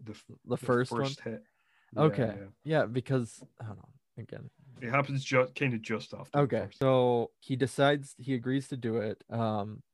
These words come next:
Speaker 2: Tomei, what, he gets her, even though that's, again, with some timeline issue things,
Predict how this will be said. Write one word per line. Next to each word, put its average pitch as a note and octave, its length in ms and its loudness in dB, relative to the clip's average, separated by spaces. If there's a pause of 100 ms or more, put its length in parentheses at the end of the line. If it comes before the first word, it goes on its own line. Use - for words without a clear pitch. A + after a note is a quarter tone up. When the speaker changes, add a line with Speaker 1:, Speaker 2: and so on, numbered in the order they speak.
Speaker 2:
Tomei, A#2 500 0 (360)
what, A2 300 -4
he A2+ 300 -6
gets C3+ 320 2
her, B2 360 2
even C3 240 -4
though A#2 380 0 (600)
that's, C3 240 4 (460)
again, C#3 420 2
with B2+ 160 0
some A2+ 220 -6
timeline A#2 760 -2
issue A2+ 300 -6
things, A#2 500 -6